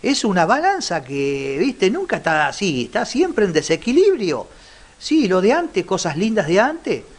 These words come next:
pero también cosas mejores ahora y también cosas peores ahora, ¿no? Pero ese es el cuadro, todo en azul, en azules, distintos azules y, y,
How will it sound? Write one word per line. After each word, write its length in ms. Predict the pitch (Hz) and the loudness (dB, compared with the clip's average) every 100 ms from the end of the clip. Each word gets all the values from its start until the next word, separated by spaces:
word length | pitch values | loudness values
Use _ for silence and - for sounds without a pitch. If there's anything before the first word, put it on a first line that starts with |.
| - - - | -20 -20 -12
pero 340 | 135 135 120 110 - | -6 -4 -6 -6 -4
también 420 | 131 151 190 151 - - | -2 0 0 -2 -14 -6
cosas 340 | 151 - 123 - - - 131 | -4 -4 -10 -12 -20 -18 -12
mejores 480 | 127 - 170 139 | -6 0 0 0
ahora 460 | 135 160 254 262 147 | -2 0 0 -2 -6
y 100 | - | -8
también 380 | - 123 135 160 | -10 -8 -4 -6
cosas 280 | - 151 131 | -6 -8 -8
peores 460 | - 151 143 127 | -2 0 0 -4
ahora, 420 | 127 196 240 127 107 | -2 0 0 -2 -8
¿no? 240 | 160 226 - - - - - | -6 -6 -10 -20 -20 -20 -20
Pero 180 | - 131 | -6 -2
ese 200 | 240 226 | 0 0
es 120 | 202 | -6
el 100 | 147 | -8
cuadro, 460 | 143 151 131 113 113 - - - - | -8 -6 -6 -6 -16 -18 -20 -20 -4
todo 340 | 165 214 214 | 0 2 0
en 300 | 180 151 135 131 | -4 -8 -10 -10
azul, 440 | - 180 165 120 - - - - - | -2 0 0 -2 -14 -20 -20 -20 -14
en 100 | 120 | -10
azules, 480 | - 185 143 107 | -2 0 0 -4
distintos 460 | - - 175 170 143 | -12 -14 -10 -8 -8
azules 560 | 135 180 185 120 98 - - | 0 2 2 0 -10 -14 -14
y, 60 | 127 | -12
y, 280 | 117 127 | -14 -18